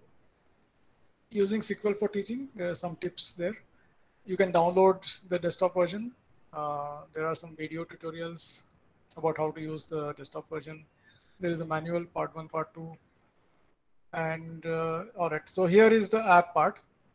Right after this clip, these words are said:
uh, sequel app for classroom teaching. You can explore these other sites later, uh, but this is what we want to look at, sequel app for classroom,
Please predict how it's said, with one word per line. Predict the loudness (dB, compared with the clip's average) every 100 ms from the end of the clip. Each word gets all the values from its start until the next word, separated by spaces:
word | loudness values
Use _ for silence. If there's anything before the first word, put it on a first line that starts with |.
| _ _ _ _ _ -8
uh, | -2 0 0 -2 -6 -18 _ _ _ _ _ _ _ _ _
sequel | -2 2 6 6
app | 6
for | 2 0
classroom | 0 0 -4
teaching. | -6 -8 -10 -20 -10
You | -2
can | -2 -2 -4
explore | -2 4 6
these | 6 4
other | 2 0
sites | 0 -2 -4
later, | -6 -6 -8 -12 _ _ _ _ -4
uh, | -2 0
but | 2 0
this | 0
is | -4 -4
what | -6 -6
we |
want | -10 -10
to | -12
look | -14
at, | -14 -8
sequel | -4 -2 0
app | 2 0 -2
for | -6
classroom, | -4 -6 -6 -12 -14